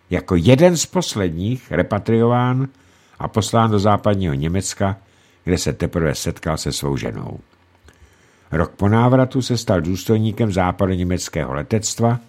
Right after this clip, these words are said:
a později velel jednotce vybavené americkými proudovými letadly Lockheed F čtyři Starfighter, na kterých také létal a dosahoval vynikajících výsledků. V roce devatenáct set sedmdesát odešel do výslužby,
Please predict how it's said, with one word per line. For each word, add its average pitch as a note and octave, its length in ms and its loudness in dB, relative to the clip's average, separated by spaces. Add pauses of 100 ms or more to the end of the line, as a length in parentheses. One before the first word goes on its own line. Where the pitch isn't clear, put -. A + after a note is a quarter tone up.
(520)
a - 120 -2
později G2+ 520 2
velel F#2 300 2
jednotce F2+ 580 0
vybavené F#2+ 540 2
americkými F#2 680 -2
proudovými E2+ 680 -2
letadly F#2 520 -2 (760)
Lockheed A2+ 560 2
F - 200 -8
čtyři F2 460 -4
Starfighter, D2+ 840 -2 (520)
na F2+ 100 2
kterých G2 280 2
také F2+ 300 0
létal G2 640 2 (220)
a D2+ 80 -2
dosahoval F#2 560 0
vynikajících D#2+ 680 -6
výsledků. - 680 -10 (1400)
V - 40 -10
roce F2 200 2
devatenáct F#2 440 2
set E2+ 80 -2
sedmdesát A2+ 720 0
odešel D#2+ 320 -6
do C2 120 -6
výslužby, G2+ 600 -2